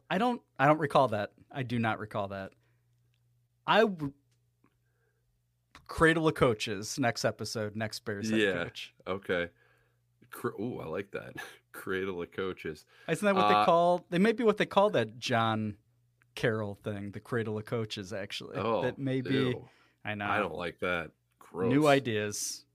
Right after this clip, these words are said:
Speaker 1: New ideas. Let's, let's
Speaker 2: Uh,
Speaker 1: not, let's not name it that.
Speaker 2: Brought to you by Grover's Wet Cock. Wet concussed cock. Um, I do remember this line from Rob Ryan's, uh, Wikipedia page,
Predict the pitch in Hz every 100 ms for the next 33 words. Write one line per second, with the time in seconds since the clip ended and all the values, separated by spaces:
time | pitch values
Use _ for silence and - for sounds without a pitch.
0 | _ 117 120 123 113 110 98 95 - 110
1 | - - - 107 101 98 92 90 87 135
2 | 127 143 123 120 120 110 - 107 120 -
3 | _ _ _ _ _ _ _ _ _ -
4 | 113 131 - 117 101 90 80 80 82 90
5 | 110 160 151 123 98 120 - - 98 -
6 | - - - - - _ _ 82 113 -
7 | - 107 - 110 113 - - 71 - -
8 | - - - - - _ _ - 120 117
9 | 110 98 - _ _ _ _ - - 131
10 | 127 139 143 131 117 110 107 101 - 101
11 | 95 92 85 92 90 90 90 92 90 90
12 | 87 87 - - 85 85 85 90 87 -
13 | 101 87 85 - 90 85 85 -